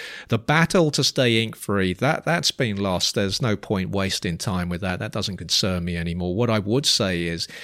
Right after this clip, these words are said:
if you are contemplating a tattoo, think about it carefully. The key is to get something that isn't going to date, that can't be time-stamped.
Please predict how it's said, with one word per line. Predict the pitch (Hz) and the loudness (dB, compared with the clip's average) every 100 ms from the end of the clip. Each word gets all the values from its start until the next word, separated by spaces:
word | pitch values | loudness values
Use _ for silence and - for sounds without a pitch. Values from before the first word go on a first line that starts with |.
| - - - | -16 -18 -6
if | - 107 | -4 0
you | 95 | 2
are | 123 139 | 2 2
contemplating | - 90 82 73 98 90 87 | 0 -2 -4 -6 -4 -4 -6
a | 82 | -8
tattoo, | - 107 78 - 87 85 - - - _ | -4 -4 -2 -2 0 -2 -4 -10 -20 _
think | - 160 160 | 0 2 2
about | 151 143 131 | 2 2 2
it | 123 - _ _ _ - - | 2 0 _ _ _ -20 -2
carefully. | 135 123 113 - 90 90 | 2 2 2 -2 -4 -4
The | 139 135 | -2 -2
key | - 156 156 139 | 0 2 4 4
is | 123 | 2
to | - | 0
get | 113 113 | 0 0
something | - 127 113 - 107 | 0 0 -2 -2 -2
that | 101 101 | -2 0
isn't | 104 113 101 | 0 0 -2
going | 110 101 101 | -2 0 -2
to | - | -4
date, | 82 - 107 90 87 - - - _ - - - _ | -8 -4 -2 -2 -4 -6 -8 -10 _ -20 -20 -20 _
that | 101 - | -4 -4
can't | - 120 117 | -2 -2 -2
be | 92 | -4
time-stamped. | - 113 107 95 - 82 82 | -2 -2 -2 -2 -2 -4 -6